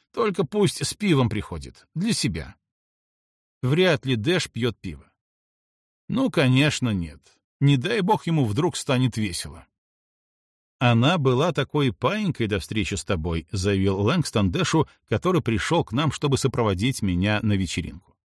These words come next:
Я была наказана, но в отсутствие родителей за главного оставался брат. Когда же он оставался за главного, у нас по какой-то нерушимой традиции всё шло кувырком.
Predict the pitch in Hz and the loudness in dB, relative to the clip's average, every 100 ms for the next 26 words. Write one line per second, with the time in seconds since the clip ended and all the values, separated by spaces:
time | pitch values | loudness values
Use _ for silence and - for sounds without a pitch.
0 | _ _ _ _ _ _ - 95 240 226 | _ _ _ _ _ _ -4 0 2 2
1 | 202 208 202 185 214 170 92 92 85 110 | 2 2 0 0 0 0 0 -2 0 0
2 | 156 147 - 175 - 131 117 110 214 - | 0 -2 -2 -6 0 0 2 0 -4 -4
3 | 135 120 92 113 95 175 202 185 180 - | 0 2 2 0 0 -2 0 2 2 0
4 | 127 143 143 127 92 82 - _ _ _ | 0 0 0 -2 -4 -10 -16 _ _ _
5 | _ _ _ - 123 123 180 131 139 - | _ _ _ -2 -2 2 2 2 0 0
6 | 156 156 151 - 113 135 139 - 107 107 | 2 2 0 -4 -2 -2 -2 -2 0 -2
7 | 131 220 143 135 123 - _ 123 160 262 | -2 0 2 4 2 -2 _ 0 2 2
8 | 233 - 135 135 190 170 165 147 143 131 | -2 -2 -2 0 0 2 4 4 4 0
9 | 175 147 127 117 120 226 - 196 185 - | 2 2 2 0 -2 -6 -4 -2 -2 -4
10 | - 156 208 - 147 160 127 107 - - | -4 -2 -2 -2 -2 0 0 0 -4 -18